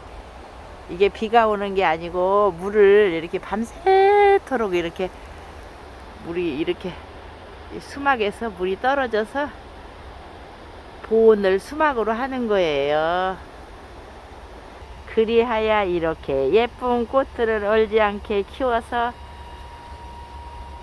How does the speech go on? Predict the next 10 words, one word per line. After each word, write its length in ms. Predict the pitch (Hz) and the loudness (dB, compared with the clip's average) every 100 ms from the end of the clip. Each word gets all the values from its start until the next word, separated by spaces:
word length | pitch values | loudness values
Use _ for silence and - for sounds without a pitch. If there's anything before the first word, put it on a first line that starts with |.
| - - - - - - - - - - | -16 -16 -16 -14 -14 -14 -14 -14 -14 -4
우리 360 | 185 208 240 233 - - - - | 0 0 0 -2 -6 -16 -12 2
예쁜 480 | 202 226 - 240 226 - - - - - - - - - - - - - - - - - - - - - - - - - - - - | 4 4 -2 -6 -6 -10 -16 -16 -16 -16 -16 -16 -16 -16 -16 -16 -16 -16 -16 -16 -16 -16 -16 -16 -16 -16 -16 -18 -18 -18 -18 -16 -14
거실에 560 | - 220 226 247 208 208 - - | -4 -2 -2 0 0 -2 -6 -10
꽂아 300 | - 262 285 | -2 2 2
놓을 320 | 254 226 220 220 | 2 0 0 -2
수 180 | - | -2
있는 480 | 214 214 220 220 214 185 | 0 0 0 0 -2 0
이런 280 | 196 220 | 0 0
꽃들을 600 | 220 277 - 247 233 240 226 - - - | -2 -6 -2 0 2 0 -4 -14 -18 -16
키워서 600 | - 277 277 277 240 226 | -4 0 0 -2 -4 -4